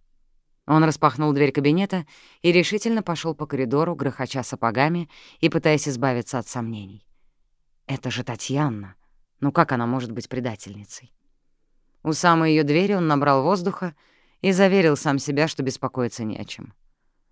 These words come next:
Воздух пронзил знакомый крик, и грудь сдавила острым приступом боли.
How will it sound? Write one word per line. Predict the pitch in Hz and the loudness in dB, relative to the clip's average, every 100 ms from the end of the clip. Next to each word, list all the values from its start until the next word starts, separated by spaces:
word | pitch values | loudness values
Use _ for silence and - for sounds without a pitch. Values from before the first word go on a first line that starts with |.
| _ _ - | _ _ 0
Воздух | 165 180 175 170 | 6 6 6 2
пронзил | - 156 147 143 156 | 2 2 4 2 2
знакомый | 147 143 147 147 | 2 0 2 0
крик, | 143 175 175 - _ _ _ _ | 0 -2 -4 -6 _ _ _ _
и | - 147 | 0 4
грудь | 151 165 185 | 6 6 4
сдавила | 147 143 143 156 | 4 2 4 4
острым | 147 123 139 - 147 | 2 0 -2 -2 -2
приступом | 123 123 - - 117 | -2 -6 -8 -6 -4
боли. | 113 107 95 | -4 -8 -12